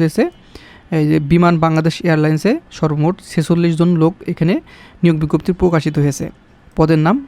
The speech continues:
সিকিউরিটি অ্যাসিস্ট্যান্ট, ছেচল্লিশ জন। স্নাতক ডিগ্রি পাশ করলে আবেদন করতে পারবেন এখানে, স্নাতক ডিগ্রি না হলে আবেদন করতে পারবেন না। বাংলাদেশের সকল জেলায় প্রার্থীগণ এই যে বিমান বাংলাদেশ এয়ারলাইন্সে ছেচল্লিশ পদে আবেদন করতে পারবেন। তারপরে রাজশাহী উন্নয়ন কর্তৃপক্ষ তেইশ জন লোক নেবে এখানে,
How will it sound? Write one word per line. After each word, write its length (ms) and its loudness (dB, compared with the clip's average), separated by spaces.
সিকিউরিটি 500 2
অ্যাসিস্ট্যান্ট, 540 -2
ছেচল্লিশ 420 -2
জন। 100 2
স্নাতক 360 2
ডিগ্রি 240 0
পাশ 160 -2
করলে 220 2
আবেদন 240 2
করতে 240 -2
পারবেন 280 0
এখানে, 200 -2
স্নাতক 360 0
ডিগ্রি 240 -2
না 80 2
হলে 180 2
আবেদন 240 -2
করতে 180 -4
পারবেন 280 -4
না। 40 -8
বাংলাদেশের 420 2
সকল 240 2
জেলায় 180 2
প্রার্থীগণ 360 0
এই 80 -2
যে 60 0
বিমান 240 0
বাংলাদেশ 320 -2
এয়ারলাইন্সে 360 -2
ছেচল্লিশ 340 -2
পদে 160 0
আবেদন 220 0
করতে 220 -6
পারবেন। 200 -6
তারপরে 280 2
রাজশাহী 320 2
উন্নয়ন 320 4
কর্তৃপক্ষ 420 -2
তেইশ 280 2
জন 120 2
লোক 180 0
নেবে 180 -2
এখানে, 180 0